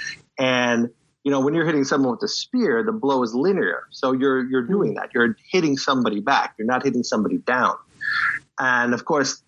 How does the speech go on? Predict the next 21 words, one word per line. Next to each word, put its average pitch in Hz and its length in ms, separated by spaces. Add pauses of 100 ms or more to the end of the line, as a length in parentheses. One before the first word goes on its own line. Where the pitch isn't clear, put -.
(120)
my 117 140
favorite 147 400
part 101 180
in 90 120
this, 95 160
'cause 107 180
I 98 100
was 90 280
raised 101 280
Catholic, - 420
is 92 120
that 95 200
at 98 120
the 120 140
end, 113 340 (420)
he 117 220
is 113 180
knocked 113 460 (260)
on 104 200
bended 95 400
knee, 120 420